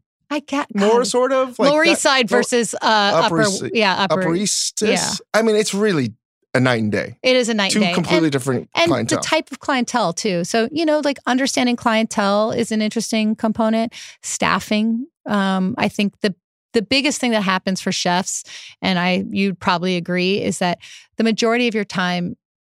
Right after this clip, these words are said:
Speaker 2: is two things. One is being taken up by H R, just dealing with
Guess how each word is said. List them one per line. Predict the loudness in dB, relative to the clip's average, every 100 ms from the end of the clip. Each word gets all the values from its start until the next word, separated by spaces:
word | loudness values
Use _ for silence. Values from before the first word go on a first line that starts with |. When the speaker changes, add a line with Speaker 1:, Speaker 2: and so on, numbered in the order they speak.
| -8
Speaker 2:
is | -6 -2
two | -2
things. | 0 -2 -2 -2
One | 0 0 0
is | -2
being | -2 -2
taken | -2 -2 -2
up | -2 -2
by | -2 0 -2 -4 _ _ _
H | -4 -2
R, | 0 0 -2 _ _ _ -6
just | -4 -2
dealing | 0 0 0 0
with | 0 -2